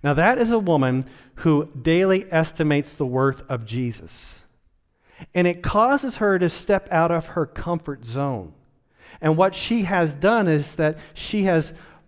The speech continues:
reached out to vulnerable children, children to bring them into her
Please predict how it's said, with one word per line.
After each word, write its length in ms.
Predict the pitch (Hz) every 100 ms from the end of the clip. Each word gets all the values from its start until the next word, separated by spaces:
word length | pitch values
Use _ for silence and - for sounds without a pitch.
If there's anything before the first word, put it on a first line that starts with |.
| _ _ _ _ _
reached 500 | 143 175 269 285 -
out 280 | 180 190 214
to 100 | 185
vulnerable 460 | 139 160 180 190 196
children, 640 | - 165 135 120 117 131 -
children 600 | - 190 131 113 139 - _ -
to 80 | 147
bring 260 | 156 190
them 140 | 190 175
into 220 | 165 156
her 200 | 139 156